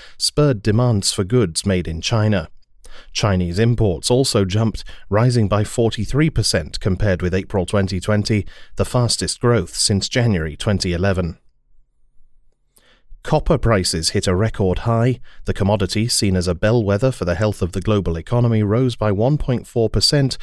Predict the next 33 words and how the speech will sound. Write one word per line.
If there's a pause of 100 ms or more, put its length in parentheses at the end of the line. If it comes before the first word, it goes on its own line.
(200)
to
ten
thousand
three
hundred
and
sixty-one
dollars
a
ton, (240)
surpassing
the
previous
peak
set
in
twenty
eleven (260)
during
a
commodities
boom. (720)
Demand
comes
from
China
and
the
green
transition
in
rich
countries.